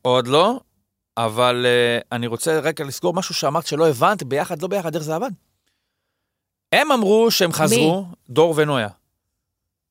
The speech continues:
Speaker 1: והם היו ביחד, ואז הם הבינו שזה לא עובד, הם התפרקו, ואז הם הפס-, הם היו בקשר כל הזמן,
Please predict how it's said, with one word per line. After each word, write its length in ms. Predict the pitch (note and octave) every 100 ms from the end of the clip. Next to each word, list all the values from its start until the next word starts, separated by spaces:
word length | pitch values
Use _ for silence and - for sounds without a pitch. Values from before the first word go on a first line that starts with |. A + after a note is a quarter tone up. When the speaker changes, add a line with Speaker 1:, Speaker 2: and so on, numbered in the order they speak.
| _ _ _ _ _ _ _ -
Speaker 1:
והם 500 | C3+ C3 - D3 C#3+
היו 140 | E3+
ביחד, 340 | C#3+ C3 F#3 C#3+
ואז 240 | D3 D3+
הם 100 | D3
הבינו 340 | C3 D3 E3
שזה 260 | C#3+ B2+ A#2+
לא 140 | B2
עובד, 440 | C#3+ C3+ G#2+ G#2 A2 F3+ -
הם 60 | C3
התפרקו, 460 | B2+ C3 A2 C#3 D3
ואז 160 | D#3
הם 100 | E3
הפס-, 280 | C#3+ - -
הם 80 | C3
היו 120 | C#3+
בקשר 420 | D#3+ C#3+ C3+ - B2
כל 160 | B2+
הזמן, 280 | A2+ A#2 E3+